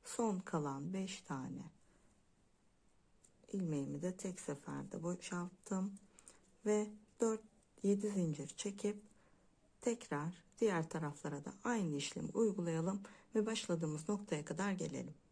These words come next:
Evet, ben bu sıramın en sona kadar geldim. Bütün hepsinin aradaki boşluklarını doldurdum.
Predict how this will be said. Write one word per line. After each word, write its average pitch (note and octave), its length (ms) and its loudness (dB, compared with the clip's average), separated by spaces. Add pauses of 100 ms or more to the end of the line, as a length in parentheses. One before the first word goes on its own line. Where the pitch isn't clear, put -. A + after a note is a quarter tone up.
(1080)
Evet, G3+ 300 8
ben A#3 240 8
bu B3 60 2
sıramın F#3+ 420 2
en A#3+ 140 6
sona F#3 280 4
kadar F3+ 260 2
geldim. F#3+ 680 4 (580)
Bütün A3 300 2
hepsinin G3 640 0
aradaki F#3 360 2
boşluklarını D3+ 800 0
doldurdum. G3 640 6